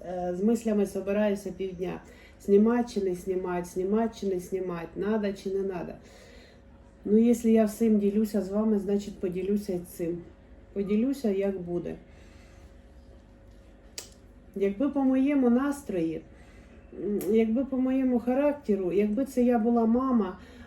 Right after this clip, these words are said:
а не бабушка, то я б, конечно, з цього діла дуже много наробила шуму. Дуже багато шуму було б по цьому ділі. У мене розривається серце, я зараз ні з ким не балакаю дома, кроме Богдана.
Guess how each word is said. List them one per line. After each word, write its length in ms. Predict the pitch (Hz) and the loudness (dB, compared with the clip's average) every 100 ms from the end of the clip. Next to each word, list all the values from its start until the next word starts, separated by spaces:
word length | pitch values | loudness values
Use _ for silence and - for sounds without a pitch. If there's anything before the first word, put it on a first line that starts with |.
| - | -10
а 140 | 196 | -2
не 140 | 208 214 | 4 4
бабушка, 720 | 214 302 254 202 - - 151 151 - - - | 4 0 0 -2 -4 -8 -8 -10 -18 -20 -4
то 80 | 214 | 0
я 180 | 233 262 | 2 0
б, 20 | - | 0
конечно, 460 | 233 247 240 226 | 2 2 2 2
з 120 | 202 - | 0 0
цього 280 | 226 220 | 0 2
діла 360 | 208 226 247 220 | 2 0 0 0
дуже 480 | 180 208 208 208 185 - | 0 -2 0 0 -2 -2
много 480 | 196 196 214 220 208 | -2 2 4 4 2
наробила 540 | 185 180 180 202 202 | 2 -2 -2 0 0
шуму. 400 | 196 - 165 160 - | -2 -8 -8 -6 -4
Дуже 260 | 202 208 202 | -2 0 0
багато 440 | 180 196 254 247 | -2 -2 -2 -2
шуму 380 | 208 233 233 220 | -2 0 2 2
було 280 | 180 175 196 | 0 -2 -4
б 60 | |
по 120 | 196 185 | -4 -10
цьому 280 | - 202 202 - - 170 | -2 -2 -2 -8 -14 -10
ділі. 280 | 175 156 - - - - - - - | -6 -6 -8 -16 -20 -20 -20 -20 -6
У 100 | 196 | 2
мене 300 | 214 254 240 | 4 6 4
розривається 680 | 226 220 226 233 226 208 208 | 4 2 2 4 2 2 -2
серце, 380 | 277 285 - 214 | 0 -2 2 2
я 100 | 208 | 4
зараз 320 | 220 214 208 | 4 2 2
ні 80 | 202 | 0
з 120 | - | 0
ким 220 | 220 196 | 0 0
не 100 | 190 | 0
балакаю 540 | 180 185 185 185 180 | 0 0 -2 -2 -4
дома, 380 | 170 196 240 320 330 - - - - - - | -2 0 0 -2 -6 -16 -20 -20 -20 -20 -4
кроме 280 | 208 240 220 | 2 6 8
Богдана. 600 | 208 214 190 165 82 175 | 8 8 6 0 -4 -8